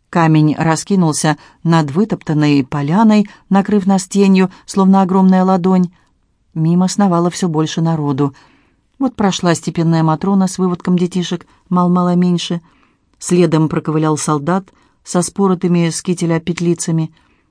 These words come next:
То ли дезертир, то ли в увольнительной.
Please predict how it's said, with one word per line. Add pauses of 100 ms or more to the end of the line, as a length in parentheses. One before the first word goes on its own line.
(160)
То
ли
дезертир, (340)
то
ли
в
увольнительной.